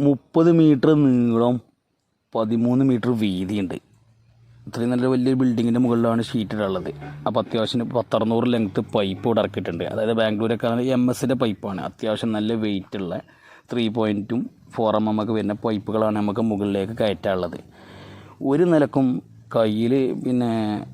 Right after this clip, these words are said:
ഏന്തി വലിഞ്ഞ് കയറ്റുക എന്നുള്ളത് നമുക്ക് പ്രാവർത്തികമല്ല. അതുകൊണ്ട് നമ്മൾ ഒരു കുറച്ച് റിസ്ക് കുറഞ്ഞ രീതിയിൽ നമ്മൾ നാല്,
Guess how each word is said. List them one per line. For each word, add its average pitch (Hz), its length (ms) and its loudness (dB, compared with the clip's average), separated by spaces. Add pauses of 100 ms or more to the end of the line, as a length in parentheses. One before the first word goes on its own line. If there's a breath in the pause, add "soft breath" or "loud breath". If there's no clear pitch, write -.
(100)
ഏന്തി 117 240 0
വലിഞ്ഞ് 123 260 0
കയറ്റുക 120 280 2
എന്നുള്ളത് 113 300 0 (180)
നമുക്ക് 107 340 -4 (300)
പ്രാവർത്തികമല്ല. 101 600 0 (180)
അതുകൊണ്ട് 104 320 -2
നമ്മൾ 104 180 -2 (500)
ഒരു 123 220 -2 (840 loud breath)
കുറച്ച് 139 260 0
റിസ്ക് 143 280 0
കുറഞ്ഞ 156 280 6
രീതിയിൽ 147 320 4 (100)
നമ്മൾ 139 200 4 (200)
നാല്, 135 200 2